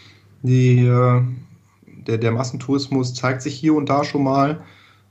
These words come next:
Ähm, die Straßen an sich sind in Ordnung. Bemerkbar macht sie das natürlich dann auch so durch Bodenwellen, womit man den Autofahrer natürlich anhalten will.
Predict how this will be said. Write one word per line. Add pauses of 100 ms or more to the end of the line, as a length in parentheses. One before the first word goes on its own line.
(160)
Ähm,
die
Straßen
an
sich
sind
in
Ordnung. (180)
Bemerkbar
macht
sie
das
natürlich
dann
auch
so
durch
Bodenwellen, (420)
womit
man
den
Autofahrer
natürlich
anhalten
will.